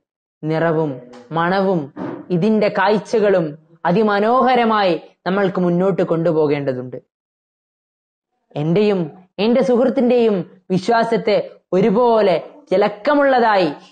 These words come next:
ഈ രാജ്യത്തിന്റെ മതമൂല്യങ്ങൾക്കും മതേതര സങ്കല്പങ്ങൾക്കും മുകളിലായിക്കൊണ്ട് പ്രതിഷ്ഠിക്കേണ്ടതുണ്ട്. അതിമനോഹരമായ ഈ രാജ്യം, രാജ്യ-, അതിമനോഹരമായ നമ്മുടെ ഭരണഘടന,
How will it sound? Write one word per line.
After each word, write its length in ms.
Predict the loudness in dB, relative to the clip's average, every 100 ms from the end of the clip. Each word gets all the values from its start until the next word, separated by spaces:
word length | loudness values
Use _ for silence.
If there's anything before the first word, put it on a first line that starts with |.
| _
ഈ 160 | 0 2
രാജ്യത്തിന്റെ 760 | 2 2 0 0 2 0 0 -6 -4
മതമൂല്യങ്ങൾക്കും 1120 | 0 2 2 2 2 2 2 0 0 -4 -6 -6
മതേതര 440 | -2 0 2 2 0
സങ്കല്പങ്ങൾക്കും 1120 | -2 -4 0 0 0 0 0 0 -2 -2 -6 _ _ _ -6
മുകളിലായിക്കൊണ്ട് 800 | -2 0 2 2 2 0 0 -2
പ്രതിഷ്ഠിക്കേണ്ടതുണ്ട്. 960 | -2 -2 -2 -4 -4 -2 -2 -4 -6 -12 -18 _ _ _ _ _
അതിമനോഹരമായ 1080 | -2 0 2 2 0 2 0 2 2 2 0 -4 -10 -2
ഈ 120 | 2
രാജ്യം, 480 | 2 2 2 0 -2 -8 -6 -2
രാജ്യ-, 300 | 0 0 -4 -10 _
അതിമനോഹരമായ 1040 | 0 2 2 2 2 2 2 2 2 0 0 -6 -6
നമ്മുടെ 220 | -2 0
ഭരണഘടന, 720 | 2 2 2 2 0 -2 -6